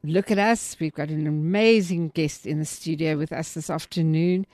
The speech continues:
Uh, she is Marissa Williams, and she has made prayer on your knees, stand in victory, prayer boxes. But I need to tell you, she has got the most beautiful testimony.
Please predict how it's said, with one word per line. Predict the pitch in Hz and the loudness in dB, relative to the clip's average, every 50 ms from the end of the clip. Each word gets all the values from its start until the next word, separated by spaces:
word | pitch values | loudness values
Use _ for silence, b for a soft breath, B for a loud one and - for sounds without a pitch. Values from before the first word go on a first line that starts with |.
| B B B B B B B B | B B B B B B B B
Uh, | - 151 156 160 160 151 | -2 0 2 2 2 0
she | 151 - - - - - - 226 226 226 226 226 226 - - | 0 -2 -4 -6 -6 -4 -2 -2 0 0 0 0 -2 -2 0
is | - 185 190 185 170 - - - b b b b b _ - | 2 2 2 2 0 -2 -6 -14 b b b b b _ -2
Marissa | 170 165 156 151 156 170 - - - 180 165 160 165 165 165 - _ _ _ _ _ _ _ _ _ _ _ _ | 0 0 2 2 0 -2 -4 -6 -6 -4 -4 -2 -4 -4 -6 -10 _ _ _ _ _ _ _ _ _ _ _ _
Williams, | - 156 160 156 151 156 147 139 135 135 143 139 - - - - | -4 0 0 2 2 2 0 0 0 -2 -4 -4 -6 -8 -6 -2
and | - 151 151 147 147 151 147 170 165 151 | 2 4 4 4 4 2 0 -2 -6 -6
she | - - - - - - 233 233 240 262 254 | -6 -8 -10 -8 -6 -6 -4 -2 0 0 2
has | 220 196 170 160 - - | 2 2 2 0 0 0
made | 175 165 165 175 175 170 165 170 156 - - _ _ _ - | 0 2 4 4 4 4 4 2 0 -4 -10 _ _ _ -8
prayer | - - 269 277 277 277 277 - - | -4 0 2 4 4 4 4 4 2
on | 220 202 | 2 2
your | 202 202 196 | 4 2 2
knees, | 180 180 180 190 190 175 151 143 139 139 - - 180 - _ - | 2 4 4 4 2 2 2 0 -2 -6 -10 -12 -16 -18 _ -18
stand | - - - - - 202 208 214 220 196 | -18 -18 -10 -6 -2 -2 0 0 -2 -2
in | 208 202 185 | -4 -6 -4
victory, | 160 - 185 - - - - 147 139 131 b b b b b b b b b _ - | -4 -4 -4 -4 -6 -4 -4 -4 -4 -4 b b b b b b b b b _ -10
prayer | - - 220 247 285 302 | -2 2 4 4 4 4
boxes. | - 214 190 175 - - - - 131 123 123 135 - - b b b b b b | 4 2 2 2 0 -4 -6 -6 -6 -6 -6 -8 -14 -18 b b b b b b
But | - 196 190 | 2 4 6
I | 196 190 185 | 6 6 6
need | 175 165 170 196 220 240 226 - | 6 4 4 4 4 2 0 -2
to | - 240 214 | -6 -8 -8
tell | - - - 196 175 165 | -8 -8 -4 -4 -2 -2
you, | 139 135 135 139 139 | -4 -4 -6 -6 -8
she | - - - 196 | -8 -4 -2 0
has | 190 196 190 - | 0 0 -2 -4
got | - 208 196 - | -6 -6 -6 -4
the | 196 | -4
most | 208 208 202 - - _ | -4 -4 -4 -6 -8 _
beautiful | - 185 185 190 196 202 233 233 - - 233 | -4 0 2 2 2 2 2 0 0 -2 -4
testimony. | 196 - 208 180 170 - - 185 156 151 147 143 147 151 180 220 | -2 0 -2 -2 -2 -4 -6 -6 -6 -4 -4 -6 -6 -6 -6 -8